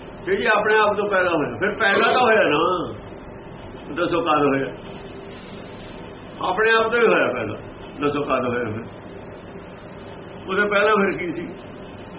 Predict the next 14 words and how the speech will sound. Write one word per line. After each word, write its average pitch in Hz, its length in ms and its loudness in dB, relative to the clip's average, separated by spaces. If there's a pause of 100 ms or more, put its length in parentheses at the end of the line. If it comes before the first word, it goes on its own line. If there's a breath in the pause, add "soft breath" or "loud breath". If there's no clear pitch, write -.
(1700)
ਸਾਜਿਓ 147 380 0
ਲਫ਼ਜ਼ 165 240 2
ਹੋਰ 120 380 0
ਹੁੰਦਾ, 156 160 -2
ਪੈਦਾ 170 380 0
ਹੋਇਆ 143 440 -2
ਹੋਰ। 107 240 -6 (2000)
ਕੋਈ 185 160 0
ਚੀਜ਼ 202 300 -2
ਵਸਤੂ 185 320 2
ਆਪਣੇ 190 220 0
ਕੋਲ 185 160 -2
ਪਈ 113 280 -2
ਹੈ, 101 80 -4